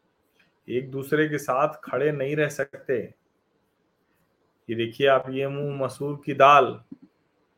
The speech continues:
और उसके बाद वो क्या कर रहे हैं। तो पलीता तो लग चुका है पूरी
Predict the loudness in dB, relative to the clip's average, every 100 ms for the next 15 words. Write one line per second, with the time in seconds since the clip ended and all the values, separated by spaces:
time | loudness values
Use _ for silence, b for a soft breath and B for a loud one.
0 | _ _ _ -2 -2 0 -2 2 4 4
1 | 0 0 0 0 -6 -6 -8 -18 _ _
2 | _ _ _ _ _ _ _ _ _ -20
3 | -20 _ -10 4 6 6 4 4 6 6
4 | 10 10 8 4 0 6 8 8 4 2
5 | -12 -10 -8 -6 -10